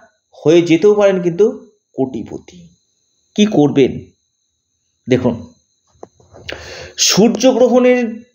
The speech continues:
দিন গ্রহণ শুরু হওয়ার আগে আপনারা স্নান করবেন, এবং গ্রহণ শেষ হওয়ার পর আপনারা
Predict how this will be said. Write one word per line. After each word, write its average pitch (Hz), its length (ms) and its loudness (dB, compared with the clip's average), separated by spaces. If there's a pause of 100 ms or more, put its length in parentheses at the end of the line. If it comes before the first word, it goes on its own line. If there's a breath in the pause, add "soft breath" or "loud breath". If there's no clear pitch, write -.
দিন 127 480 0 (1300)
গ্রহণ 202 400 4
শুরু 226 260 -6
হওয়ার 226 340 2
আগে 190 380 0
আপনারা 214 360 0
স্নান 196 440 -4
করবেন, 202 460 0 (720 soft breath)
এবং 214 260 2
গ্রহণ 220 680 2
শেষ 214 480 0
হওয়ার 202 280 2
পর 180 300 2 (220)
আপনারা 170 680 0